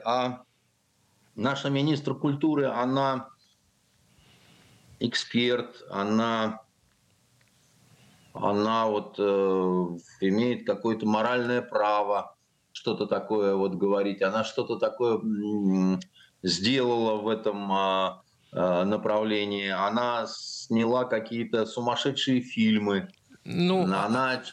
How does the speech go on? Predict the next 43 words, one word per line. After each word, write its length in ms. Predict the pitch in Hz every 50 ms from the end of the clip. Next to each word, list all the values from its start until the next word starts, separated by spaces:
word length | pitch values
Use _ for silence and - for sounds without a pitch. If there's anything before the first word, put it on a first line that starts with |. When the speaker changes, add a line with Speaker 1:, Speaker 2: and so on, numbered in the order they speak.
| - _ _ _
Speaker 2:
Андрей, 320 | - 160 202 202 233 180
но 100 | 160 170
ведь 180 | 170 196 185 160
она 280 | 151 170 185 214 202 190
в 180 | 160 147 151 143
любом 240 | 165 175 220 262 226
случае 320 | - 247 208 - - 165
заведует 640 | 143 127 175 185 202 226 190 143 147 135 135 131 -
этой 380 | 143 147 135 - 147 139 135 139
областью, 480 | 147 175 254 285 277 220 - - 170 147
наверняка 400 | 131 139 135 131 123 - 180 202
у 60 | 196
нее 160 | 175 165 156
есть 560 | 143 139 151 143 123 - - - - 135 117 -
советники, 640 | - 139 123 113 113 139 160 233 233 202 - 185
которые, 440 | 151 - 135 131 - 143 139 135 127 - - -
в 40 | 196
общем, 200 | 190 - 208 185
кому 280 | 185 208 196 220 277
как 160 | 269 247 - 214
не 160 | 226 240 233
ей 240 | 226 277 285 247 202
об 80 | 170
этом 180 | 202 196 214 208
говорить. 580 | 196 214 214 220 226 202 131 - - - - _ _ _ _ _ _ _ _ _ _ _ _ _ _
Speaker 1:
Нет, 280 | 104 104 92 87 92 98
извините, 500 | 92 82 95 104 110 113 113 98 - -
пожалуйста, 500 | 101 101 98 110 110 101 98 - - 98
я 80 | 92
с 80 | - -
вами 240 | 110 104 101 98 95
не 100 | 95 95
согласен. 680 | 92 - 107 107 104 107 104 90 90 - - - - - _ - - - - - _ _ _ -
Завтра 420 | 95 92 107 123 120 - 123 123
можно 360 | 123 127 135 123 107 123 127 120
обезьяну 540 | 113 120 131 123 127 139 135 123 123 113
с 100 | 101 -
медным 380 | - 123 120 110 113 120 120 123
клювом 400 | - 160 170 156 143 117 107 107
посадить 500 | 110 107 - - 117 117 127 135 139 -
и 40 | 98
заведовать 520 | 98 104 104 110 113 113 113 110 110 107 -
космосом. 600 | - 107 95 - - 82 76 - - - -